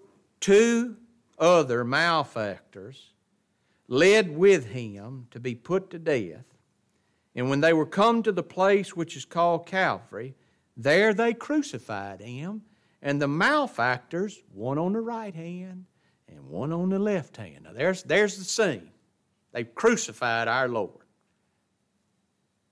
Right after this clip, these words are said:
Then said Jesus, "Father,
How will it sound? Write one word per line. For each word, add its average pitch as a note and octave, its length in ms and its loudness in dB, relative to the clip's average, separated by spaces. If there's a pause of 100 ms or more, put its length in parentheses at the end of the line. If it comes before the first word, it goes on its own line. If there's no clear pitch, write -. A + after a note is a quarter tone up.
(720)
Then C3 240 -6
said C3+ 300 -8
Jesus, - 640 -14 (1400)
"Father, A2+ 440 -10